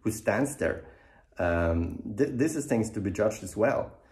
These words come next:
uh, because it's very important to learn on a very early stage. Because if you don't, then this is something that can actually damage you later in life, physically. Another thing is a stage appearance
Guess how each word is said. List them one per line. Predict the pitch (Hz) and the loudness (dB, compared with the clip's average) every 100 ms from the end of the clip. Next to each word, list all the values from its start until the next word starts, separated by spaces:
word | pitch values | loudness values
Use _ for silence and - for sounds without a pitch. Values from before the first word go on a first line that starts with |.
| - - _ _ - | -20 -20 _ _ 2
uh, | 90 90 | 4 4
because | 104 110 | 4 2
it's | 107 101 | 0 4
very | 107 | 6
important | 104 120 117 98 | 6 4 2 2
to | |
learn | 95 117 95 | 4 4 4
on | 92 | 2
a | |
very | 92 92 92 | 2 2 0
early | 87 87 | -2 -2
stage. | 85 - 117 - - - _ _ _ _ _ | -4 -2 -2 -2 -12 -18 _ _ _ _ _
Because | 101 98 - | 0 0 0
if | 95 - | -4 -4
you | |
don't, | 90 131 135 85 - | 4 6 6 2 -4
then | 110 101 98 - | 2 2 2 -2
this | 95 110 113 | -2 -2 -2
is | - | -2
something | 107 104 | 0 2
that | 95 90 | 0 2
can | 92 | -2
actually | 95 95 | -2 -4
damage | 87 107 139 - | 2 4 4 4
you | 87 85 | 0 0
later | 98 107 85 | 0 0 -4
in | 80 | -4
life, | - - - _ _ _ | -6 -8 -18 _ _ _
physically. | - 110 110 - - - _ _ - - - _ _ - | -4 -2 -2 -6 -10 -14 _ _ -20 -20 -20 _ _ -2
Another | 113 135 175 | 4 6 6
thing | 190 202 165 - - - | 2 2 0 -8 -6 0
is | 113 117 | 0 4
a | 107 107 | 4 2
stage | - - 127 160 - - | -4 0 2 2 -2 -4
appearance | - - 151 147 - - - | -4 2 2 2 -4 -10 -16